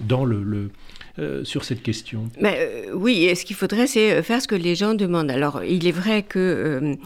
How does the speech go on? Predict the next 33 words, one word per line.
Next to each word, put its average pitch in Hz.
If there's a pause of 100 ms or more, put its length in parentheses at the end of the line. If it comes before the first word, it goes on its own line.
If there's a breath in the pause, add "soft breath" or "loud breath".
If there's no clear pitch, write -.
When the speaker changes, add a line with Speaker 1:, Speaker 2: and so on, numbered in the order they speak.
(280 loud breath)
Speaker 2:
euh, 160
les 170
intersexes 185
qui -
sont 165
donc 170
dans 143
le 139
parapluie 165
L 156
G 160
B 143
T 156
Q -
I, 214 (280 loud breath)
alors -
les 196
intersexes, 190
eux, 226
veulent 208
une 156
démédicalisation 170
parce 180
qu'il -
y 151
a -
eu 185
des 170
opérations 151
précoces 175
et 147
que, 156
euh, 156